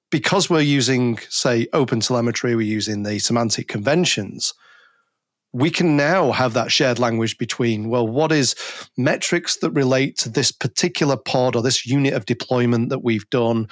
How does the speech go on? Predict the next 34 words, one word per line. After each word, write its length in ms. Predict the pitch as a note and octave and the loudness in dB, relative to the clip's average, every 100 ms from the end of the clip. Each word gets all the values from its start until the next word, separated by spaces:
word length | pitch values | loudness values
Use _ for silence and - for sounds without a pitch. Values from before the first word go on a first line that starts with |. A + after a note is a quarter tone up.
| - - - | -10 -16 -8
versus 480 | A#2 B2+ A2+ B2 G2 | 0 2 2 0 -2
this 200 | B2 - D#3+ | -2 0 0
other 240 | C3+ C3+ | 2 2
unit 320 | A2+ A2+ A2+ | 2 0 0
of 100 | A#2 | -2
deployment 540 | - - A#2+ A2 G#2+ C3+ | -4 -2 0 2 0 -2
that 80 | |
we've 260 | B2 A2 G2+ | -4 -4 -2
done? 300 | B2 A2+ A2+ | 0 2 2
What 180 | A2+ A2+ | 2 0
are 60 | |
these 360 | A2 A#2 A2+ - - - - - | 0 2 2 0 -4 -12 -10 -4
customer-centric 1040 | - - - C#3 - D#3 E3+ - B2 - | 0 0 0 0 2 2 2 2 0 0
stuff 340 | - A#2 G2+ | -2 -2 -2
like 160 | A2+ A2 | -2 -2
the 80 | A#2+ | -2
tracing 680 | - C#3 D3+ - A#2+ G#2 G#2 - - - | 0 2 2 2 0 -2 -6 -12 -20 -4
ideas? 560 | B2+ A#2+ A2 G#2 G2+ - - | 0 0 0 -2 -2 -4 0
How 160 | D3+ | 0
do 80 | C3+ | 2
we 140 | C3 | 2
relate 560 | A#2+ B2+ B2+ B2 A#2+ A#2 | 2 2 2 2 0 0
that 340 | D#3+ D3+ E2 - - - - | 0 2 0 -4 -12 -20 -4
down 240 | C3+ A#2+ A#2 | 0 2 0
to 120 | - | 0
some 200 | - A#2 | 0 0
of 80 | G#2+ | 0
these 180 | A2 G#2 | -2 0
infrastructure 580 | D#3+ F3 C#3 - - - | 0 2 0 0 -4 -6
components, 560 | G#2+ G2 A2 G2+ A#2 | -6 -6 -6 -6 -4
which 300 | C#3+ C3 - - - - - _ | 0 0 -2 -6 -12 -18 -20 _
we 140 | B2 A#2+ | -4 0
didn't 320 | - C4 A#3 | 0 0 0
have 440 | - - A2 - | -2 -6 -8 -12